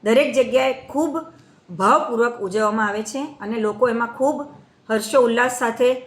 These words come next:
ખૂબ મસ્તી સાથે ભાગ લેતા હોય છે મિત્રો. આ ઉત્સવ સમાજના દરેક વર્ગને, લોકોને એકબીજાને નજીક લાવે છે.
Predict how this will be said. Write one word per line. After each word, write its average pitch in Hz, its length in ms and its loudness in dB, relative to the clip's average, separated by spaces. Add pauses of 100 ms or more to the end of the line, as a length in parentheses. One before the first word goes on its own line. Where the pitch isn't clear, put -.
(240)
ખૂબ 240 160 -2
મસ્તી 214 360 -2
સાથે 240 300 0
ભાગ 190 280 -4
લેતા 180 280 -6
હોય 180 140 -4
છે 180 140 -12
મિત્રો. 170 340 -10 (3500)
આ 302 240 4
ઉત્સવ 330 420 0
સમાજના 269 520 2
દરેક 262 340 4
વર્ગને, 196 560 -4 (160)
લોકોને 254 420 2
એકબીજાને 269 520 -2
નજીક 220 380 -4
લાવે 175 280 -2
છે. 165 220 -10